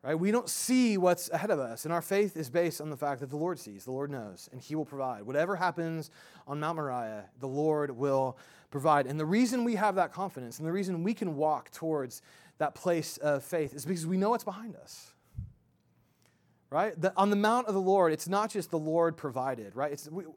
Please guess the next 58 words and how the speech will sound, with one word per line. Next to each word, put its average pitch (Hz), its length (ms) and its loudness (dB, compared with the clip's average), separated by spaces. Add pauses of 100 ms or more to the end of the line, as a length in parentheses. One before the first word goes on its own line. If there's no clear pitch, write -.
(120)
our 226 360 4
testimony 175 420 -4
is 143 100 -8
not 180 140 -2
just 170 160 -10
the 156 80 -2
Lord 165 460 2 (280)
will 156 120 -2
see 170 240 -6
to 165 280 -4
it. 127 120 -4
It's - 200 -12
our 220 300 2
testimony 180 380 -6
is - 60 -10
the 156 60 -8
Lord 170 160 -2
provided 143 460 -6
his 135 160 -8
own 147 300 -8
son 135 340 -8
for 98 160 -16
us. - 380 -18 (1200)
Right? 160 180 -8
His 170 140 -6
only 208 300 2
son 190 220 -2
whom 180 200 -4
he 180 120 -4
loved. 131 600 -4 (800)
And 175 140 2
while 208 140 12
I 240 80 8
know, 220 140 6
like, 175 120 4
there's 170 160 0
a 170 40 0
mountain 180 300 2
ahead 156 200 0
of, 120 100 -6 (100)
of 139 180 -4
me, 151 300 -4
right? 139 200 -6
There's, 143 220 -6 (300)
all 220 180 12
of 233 80 12
us 175 120 -2
have 160 160 -4
future, 110 420 -10
and 143 100 -4
we 170 80 0
don't 196 100 2
know 190 80 0
what's 185 140 -2
in 165 80 -8
front 127 180 -8
of 85 60 -16
us. - 360 -20